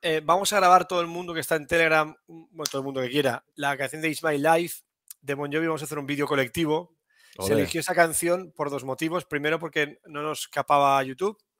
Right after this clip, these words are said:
Speaker 1: Le intentamos con la C C y no, y no había manera. Y luego que era para dar la oportunidad a toda la gente que toque la batería más o menos de poder tocar un tema,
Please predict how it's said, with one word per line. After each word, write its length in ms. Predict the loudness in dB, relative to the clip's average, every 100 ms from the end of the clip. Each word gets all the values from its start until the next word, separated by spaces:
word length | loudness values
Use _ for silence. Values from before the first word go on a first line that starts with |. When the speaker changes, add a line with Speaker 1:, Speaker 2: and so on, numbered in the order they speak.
| _ _ _ _ -20 _
Speaker 1:
Le 80 | -12
intentamos 300 | -10 -10 -6
con 80 | -2
la 60 |
C 140 | 0 2
C 100 | 0
y 60 |
no, 100 | 0
y 80 | -4
no 80 | -4
había 200 | -2 -2
manera. 400 | -2 0 0 -2 -8 -20 -12
Y 80 | 0
luego 420 | 2 4 2 2
que 640 | 2 4 6 4 0 -4 0
era 180 | 2
para 140 | 6 8
dar 60 | 8
la 40 |
oportunidad 300 | 4 0 2
a 40 | 4
toda 100 | 4
la 80 |
gente 220 | 2 0 0
que 100 | 0
toque 200 | 0 4
la 60 |
batería 360 | 4 4 0 0
más 320 | 0 0 0
o 80 | -2
menos 340 | -2 -4 -8 -8
de 100 | -6
poder 300 | -2 -2 -2
tocar 260 | 0 2
un 160 | 0 2
tema, 380 | 2 2 -2